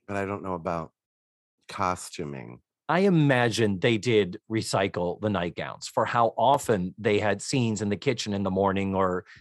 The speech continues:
Speaker 2: late at night eating their cheesecake. At the first scene, Blanche is wearing uh, a polka dotted sweater, 'cause, you know, when you live in Miami,
Speaker 1: Mm-hmm.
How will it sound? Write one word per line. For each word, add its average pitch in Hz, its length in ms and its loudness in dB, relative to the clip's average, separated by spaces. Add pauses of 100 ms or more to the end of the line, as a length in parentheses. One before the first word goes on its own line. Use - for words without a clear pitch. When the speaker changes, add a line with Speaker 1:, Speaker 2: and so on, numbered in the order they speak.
(140)
Speaker 2:
late 104 240 0
at 95 100 -4
night 104 300 0
eating 98 240 -2
their 87 120 -2
cheesecake. 85 640 -8 (520)
At 131 140 0
the 143 240 2
first 180 340 2
scene, 117 580 2 (380)
Blanche 131 580 0
is 123 260 -4
wearing 104 600 2 (460)
uh, 92 420 2 (580)
a 120 80 0
polka 160 460 0
dotted 123 360 2
sweater, 95 680 -2 (540)
'cause, 113 180 -4
you 117 60 -2
know, 104 180 2
when 101 180 2
you 113 100 2
live 165 180 4
in 160 120 4
Miami, 117 720 2 (580)
Speaker 1:
Mm-hmm. 113 100 -4